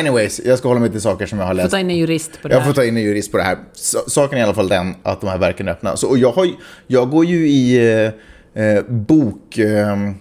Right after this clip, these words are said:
Speaker 1: vad heter det? Alltså ljudbokläsartankar.
Speaker 2: <laughs> För en månad om året, då,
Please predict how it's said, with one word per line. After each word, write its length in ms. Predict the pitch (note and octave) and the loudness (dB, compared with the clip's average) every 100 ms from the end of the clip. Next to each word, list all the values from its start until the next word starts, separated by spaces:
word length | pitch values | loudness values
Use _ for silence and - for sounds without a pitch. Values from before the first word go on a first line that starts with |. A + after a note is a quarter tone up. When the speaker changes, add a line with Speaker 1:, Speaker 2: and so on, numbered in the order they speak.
| - - - E2+ G#2 | -16 -10 -8 -6 -6
Speaker 1:
vad 300 | G2+ G#2+ B2 | -8 -4 -2
heter 200 | A#2+ - | -2 -2
det? 60 | |
Alltså 140 | G#2 A#2 A#2+ | -2 -2 -2
ljudbokläsartankar. 1400 | D#3+ D3 A2 G#2 A2 G#2+ A#2 G#2+ A2 - - - - G3 - B3 F3 | -2 0 0 0 0 2 0 0 -2 -2 -2 -2 -2 -4 -2 -2 -4
Speaker 2:
<laughs> 360 | - - - - | -10 -16 -16 -4
För 140 | A#3+ - | -4 -2
en 240 | B3+ C4+ A#3 | 0 0 2
månad 360 | A3 G3 F3 | 2 2 2
om 140 | E3+ F3 | 0 0
året, 500 | E3 C3+ C3 - - - _ _ - - _ _ | 0 0 -4 -8 -20 -20 _ _ -20 -20 _ _
då, 360 | G#3 G3 C3+ | 0 2 0